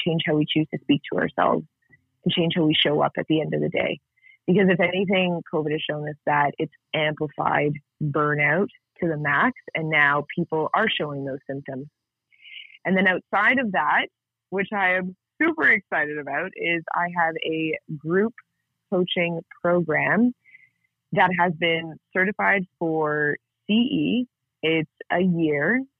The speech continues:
and it's called Empowering Women Dentists Inner Circle. And this is where we really get into the nitty-gritty of self-doubt, perfectionism,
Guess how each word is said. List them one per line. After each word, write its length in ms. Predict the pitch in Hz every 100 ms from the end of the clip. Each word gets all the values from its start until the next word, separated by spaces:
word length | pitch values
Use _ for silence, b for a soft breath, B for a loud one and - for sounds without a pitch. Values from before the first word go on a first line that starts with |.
| -
and 140 | 170 170
it's 120 | 160 -
called 200 | 160 160
Empowering 600 | 156 - 185 202 220 208
Women 360 | 170 170 170 165
Dentists 420 | - 151 151 151 _ _ _
Inner 400 | 156 151 143 147 147 _ -
Circle. 340 | - - - - B B B
And 120 | 170
this 60 | 175
is 100 | 202
where 160 | 185 185
we 140 | 180
really 240 | 160 156 151
get 140 | 147
into 160 | 147 151
the 80 | 147
nitty-gritty 640 | 143 143 143 143 139 190 233 -
of 240 | 151 147 147 - _
self-doubt, 600 | - 147 - 190 208 202 - _ _ _ _ _ _ _ 160
perfectionism, 800 | 151 185 - 185 175 170 170